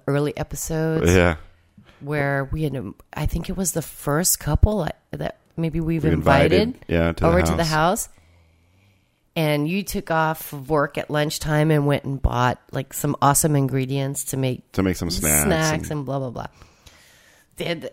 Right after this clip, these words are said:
Speaker 1: and it's really great food.
Speaker 2: Yes.
Speaker 1: And then those guys called, like, thirty minutes after they were supposed to be here. And
Speaker 2: Yeah.
Speaker 1: then basically stood us up.
Speaker 2: And stood us up. Let us know that
Speaker 1: We
Speaker 2: they
Speaker 1: were
Speaker 2: weren't
Speaker 1: like,
Speaker 2: gonna
Speaker 1: "You suck."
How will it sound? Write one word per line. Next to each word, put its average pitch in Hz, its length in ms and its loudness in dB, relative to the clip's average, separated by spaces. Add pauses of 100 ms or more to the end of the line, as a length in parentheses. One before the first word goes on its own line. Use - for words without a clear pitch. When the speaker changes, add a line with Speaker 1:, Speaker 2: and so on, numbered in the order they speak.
Speaker 1:
and 147 260 -4 (300)
it's 180 240 -4
really 175 480 6
great 147 260 2
food. 135 480 2
Speaker 2:
Yes. 180 120 8
Speaker 1:
And 175 80 6
then 160 220 4 (100)
those 175 200 4
guys 156 380 0
called, 147 560 2
like, 139 220 -2
thirty 190 240 4
minutes 175 280 0
after 170 240 0
they 160 140 4
were 147 100 4
supposed 151 360 -2
to 139 80 -8
be 139 200 2
here. 135 680 2
And 170 120 4
Speaker 2:
Yeah. 165 100 6
Speaker 1:
then 156 280 2 (340)
basically 143 400 0
stood 135 260 -2
us 123 160 -6
up. 120 240 -4
Speaker 2:
And 82 80 -2
stood 78 200 -6
us 71 160 -8
up. 67 220 -4
Let 82 140 0
us 76 140 -4
know 80 140 -2
that 73 60 0
Speaker 1:
We 65 40 -4
Speaker 2:
they 76 80 0
Speaker 1:
were 80 100 2
Speaker 2:
weren't 82 160 -4
Speaker 1:
like, - 20 -
Speaker 2:
gonna 71 160 -8
Speaker 1:
"You 123 280 -4
suck." - 680 -6